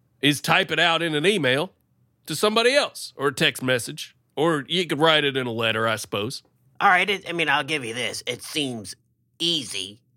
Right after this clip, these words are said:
Speaker 2: as a piece of pie.
Speaker 1: Yeah. Easy peasy.
Speaker 2: So anybody can do this, you know, I mean, what creates the value? What's backing it? You got some gold involved here or what?
Speaker 1: Oh, yeah, loads of gold backing it, baby.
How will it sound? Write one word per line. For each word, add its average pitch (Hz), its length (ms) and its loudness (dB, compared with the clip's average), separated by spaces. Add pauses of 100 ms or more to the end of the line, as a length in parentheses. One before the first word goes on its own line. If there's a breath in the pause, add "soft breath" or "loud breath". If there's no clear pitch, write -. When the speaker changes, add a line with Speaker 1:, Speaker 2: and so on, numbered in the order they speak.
(420)
Speaker 2:
as 117 180 -4
a 110 60 -6
piece 147 320 -6
of 101 100 -12
pie. 135 380 -2 (560)
Speaker 1:
Yeah. 160 200 2 (1040)
Easy 170 320 0
peasy. 135 320 -2 (220)
Speaker 2:
So 151 140 2
anybody 139 680 0
can 101 240 -14
do 143 240 -2
this, 87 380 -6
you 101 140 -14
know, 90 100 -12
I 92 80 -12
mean, 107 340 -10
what 156 220 -6
creates 156 380 0
the 131 100 -10
value? 139 560 2
What's 131 240 -8
backing 143 600 -2
it? 87 200 -12
You 120 60 -14
got 135 200 -6
some 117 220 -14
gold 156 480 0
involved 160 580 2
here 180 340 -4
or - 20 -10
what? 135 320 -8 (240)
Speaker 1:
Oh, 190 180 6
yeah, 151 280 2
loads 165 380 4
of 147 120 -6
gold 160 360 4
backing 139 400 2
it, 117 140 -10
baby. 135 460 0